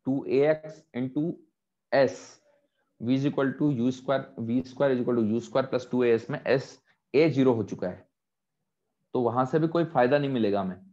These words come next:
यही चीज निकलेगी आपकी। देख लो चाहे तो, देख क्या लो, लिख देता हूं मैं, वी X square is equal to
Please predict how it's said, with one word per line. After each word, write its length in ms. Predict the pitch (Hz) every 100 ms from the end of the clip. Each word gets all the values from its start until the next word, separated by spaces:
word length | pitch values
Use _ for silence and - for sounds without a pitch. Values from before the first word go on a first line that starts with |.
| _ _ _ -
यही 280 | 117 127 160
चीज 240 | 160 147
निकलेगी 420 | 117 101 101 92 92
आपकी। 320 | 92 - - _ _ _ -
देख 200 | 139 135
लो 100 | 123
चाहे 240 | 98 82 60
तो, 180 | - _ _ _ _ _ _ _ _ -
देख 220 | 127 -
क्या 100 | 113
लो, 140 | 95 101
लिख 180 | 135
देता 240 | 139 104 98
हूं 80 | 107
मैं, 180 | 135 - - _ _ _ _ _ _ _ _ _ _ _ -
वी 400 | 101 104 107 123
X 280 | 160 175 - _ _ _ _ _ -
square 760 | 104 - - 117 104 117 - -
is 80 | 107
equal 300 | 120 - 113
to 120 | 107